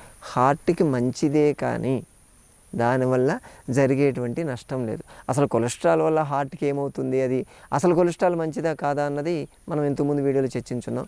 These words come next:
అది పక్కన పెడితే, ఈ మూడు తీసుకోవడం వల్ల అయితే మన హార్ట్కి ఎట్టి పరిస్థితుల్లో హాని లేదు.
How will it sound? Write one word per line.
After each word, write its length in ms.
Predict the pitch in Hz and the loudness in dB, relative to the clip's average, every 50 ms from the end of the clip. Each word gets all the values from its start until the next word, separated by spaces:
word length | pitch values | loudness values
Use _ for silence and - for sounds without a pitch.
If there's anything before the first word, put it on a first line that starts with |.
| - _ - | -8 _ -2
అది 140 | 135 131 120 | 0 2 2
పక్కన 260 | 135 123 - 160 160 | 2 2 2 2 2
పెడితే, 340 | 151 120 - - 127 151 - - - - - - - - - - - - - - - - - - - - - - - - - - | 2 0 0 -4 -6 -6 -6 -12 -20 -20 -20 -20 -20 -20 -20 -20 -20 -20 -20 -20 -20 -20 -20 -20 -20 -20 -20 -20 -20 -12 -4 0
ఈ 180 | 139 160 196 226 | 2 4 6 6
మూడు 380 | 226 226 233 233 220 220 214 | 6 6 6 6 4 4 2
తీసుకోవడం 580 | 190 196 185 170 151 - 185 160 160 160 156 151 | 2 2 0 -2 -2 0 2 2 2 2 0 0
వల్ల 160 | 147 147 143 | -2 -2 0
అయితే 380 | 139 135 135 - 170 208 233 262 - - - - - | 0 -2 -2 -2 -4 -6 -6 -8 -14 -20 -14 -8 -4
మన 260 | 135 143 151 160 165 | -2 0 0 0 0
హార్ట్కి 500 | 156 151 143 143 135 - - - 196 208 | 0 0 -2 -2 -4 -4 -6 -6 -4 -2
ఎట్టి 560 | 190 156 135 131 131 - - - - 170 165 | -2 0 0 -2 -2 -4 -10 -8 -2 -2 -2
పరిస్థితుల్లో 800 | - - 139 135 139 120 - - - 123 - - 127 127 143 160 151 | -2 -2 -4 -4 -6 -6 -8 -8 -8 -6 -4 -4 -2 0 0 -2 -2
హాని 440 | - - - 127 127 127 135 143 139 | -4 -4 -2 -2 0 0 0 0 -2
లేదు. 500 | 123 117 117 117 113 113 120 123 107 | -2 -2 -2 -4 -4 -4 -4 -4 -6